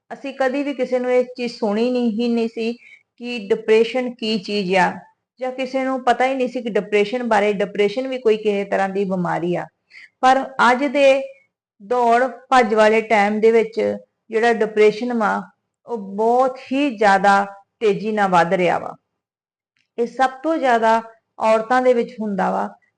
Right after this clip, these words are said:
ਕਿਉਂਕਿ ਜਦੋਂ ਅਸੀਂ ਭੈਣਾਂ ਕਿਸੇ ਨਾਲ ਕੋਈ ਗੱਲ ਨਹੀਂ ਕਰਦੀਆਂ, ਉਦੋਂ ਸਾਨੂੰ ਡਿਪਰੈਸ਼ਨ ਦੀ ਜਿਹੜੀ ਆ ਪ੍ਰੋਬਲਮ ਹੁੰਦੀ ਆ। ਸਭ ਤੋਂ ਪਹਿਲਾਂ ਤੇ ਅਸੀਂ ਡਿਪਰੈਸ਼ਨ ਹੋਣ ਦੇ ਕਾਰਨ ਜਾਣਾਂਗੇ ਕਿ ਡਿਪਰੈਸ਼ਨ ਸਾਨੂੰ ਹੁੰਦਾ ਕਿਉਂ ਆ।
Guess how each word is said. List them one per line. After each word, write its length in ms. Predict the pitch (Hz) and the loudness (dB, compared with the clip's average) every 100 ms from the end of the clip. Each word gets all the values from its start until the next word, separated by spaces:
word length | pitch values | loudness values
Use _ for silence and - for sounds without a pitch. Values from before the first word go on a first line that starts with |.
| _ | _
ਕਿਉਂਕਿ 680 | 254 262 277 269 262 240 - _ _ _ _ _ _ | -10 -8 -6 -4 -4 -8 -14 _ _ _ _ _ _
ਜਦੋਂ 560 | 190 269 254 302 311 277 | -2 0 2 2 2 -2
ਅਸੀਂ 460 | 254 269 262 262 240 _ _ _ _ _ _ | -2 -2 -2 -4 -10 _ _ _ _ _ _
ਭੈਣਾਂ 360 | 254 254 240 226 | -6 -4 -2 -4
ਕਿਸੇ 500 | 196 _ - 233 247 | -6 _ -6 -4 -2
ਨਾਲ 140 | 240 | -2
ਕੋਈ 200 | 240 247 | 2 2
ਗੱਲ 300 | 214 208 202 | 2 2 2
ਨਹੀਂ 160 | 226 240 | 0 0
ਕਰਦੀਆਂ, 460 | 240 202 196 196 202 - | 0 0 0 -4 -4 -4
ਉਦੋਂ 240 | 208 226 | -2 -2
ਸਾਨੂੰ 360 | 233 220 214 208 | -2 -6 -4 -4
ਡਿਪਰੈਸ਼ਨ 500 | 180 202 202 233 220 | -4 0 -2 -2 -4
ਦੀ 100 | 202 | -2
ਜਿਹੜੀ 280 | 190 202 | -2 0
ਆ 200 | 190 175 180 - _ _ - | 0 0 -4 -14 _ _ -6
ਪ੍ਰੋਬਲਮ 420 | 208 190 202 208 | -4 -2 -2 -4
ਹੁੰਦੀ 340 | 208 196 160 | -4 -4 -4
ਆ। 100 | 156 175 _ _ _ _ _ _ | -6 -10 _ _ _ _ _ _
ਸਭ 260 | - 269 254 | -4 0 2
ਤੋਂ 220 | 254 349 | 2 0
ਪਹਿਲਾਂ 280 | 277 294 294 | 2 0 0
ਤੇ 200 | 294 277 | 0 -2
ਅਸੀਂ 200 | 269 277 | -2 -4
ਡਿਪਰੈਸ਼ਨ 520 | 220 226 233 240 269 | -4 2 2 2 -4
ਹੋਣ 320 | 247 247 240 | -4 -4 -2
ਦੇ 120 | 214 | -2
ਕਾਰਨ 460 | 208 214 202 214 220 | 0 2 2 2 0
ਜਾਣਾਂਗੇ 520 | 214 214 226 240 214 | 0 0 0 0 -2
ਕਿ 100 | 208 | -2
ਡਿਪਰੈਸ਼ਨ 500 | 202 202 208 208 247 | -4 -4 -2 -4 -6
ਸਾਨੂੰ 300 | 240 233 226 | -6 -4 -4
ਹੁੰਦਾ 320 | 226 220 185 | -4 -2 -2
ਕਿਉਂ 380 | 175 175 175 180 | -4 -6 -6 -4
ਆ। 120 | 170 | -6